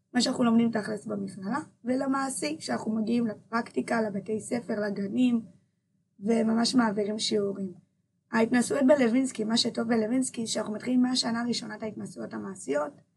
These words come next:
שנה ראשונה מלמדים, מלווים תלמיד או תלמידה אחת, שנה שנייה קבוצת תלמידים, ושנה שלישית ממש מול כיתה כבר, וההרגשה היא באמת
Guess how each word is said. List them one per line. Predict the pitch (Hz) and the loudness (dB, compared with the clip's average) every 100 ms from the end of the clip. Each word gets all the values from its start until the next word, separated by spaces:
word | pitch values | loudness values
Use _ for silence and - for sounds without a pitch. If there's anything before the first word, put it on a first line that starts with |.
| _ _ _ | _ _ _
שנה | - 233 240 | 0 4 6
ראשונה | 240 - 220 226 | 4 4 4 4
מלמדים, | 220 214 214 220 226 226 247 - | 4 2 2 2 2 2 -4 -2
מלווים | 226 214 196 226 208 | 2 2 2 2 2
תלמיד | 202 202 240 269 | 0 2 4 4
או | 202 | 0
תלמידה | 196 190 175 170 - | -2 -6 -10 -16 -10
אחת, | 254 302 - _ _ _ _ _ | -6 -6 -8 _ _ _ _ _
שנה | - - 233 | -4 2 2
שנייה | 233 233 220 | 4 4 4
קבוצת | 220 202 247 | 0 -2 -2
תלמידים, | 247 226 220 214 254 254 226 - _ _ _ | 0 0 0 0 2 4 2 -4 _ _ _
ושנה | 226 214 226 226 | 2 2 4 2
שלישית | 233 220 269 247 | 2 0 2 0
ממש | 220 233 240 | 2 2 4
מול | 240 233 | 4 2
כיתה | - - 269 254 254 | -4 -10 -4 -2 -2
כבר, | 240 240 240 220 208 - _ _ _ _ _ | -2 -2 0 -2 -4 -16 _ _ _ _ _
וההרגשה | 208 220 214 208 196 196 | -2 0 0 -2 -2 0
היא | 220 214 220 214 | 0 0 -4 -4
באמת | 202 202 214 240 | -2 -4 -4 -4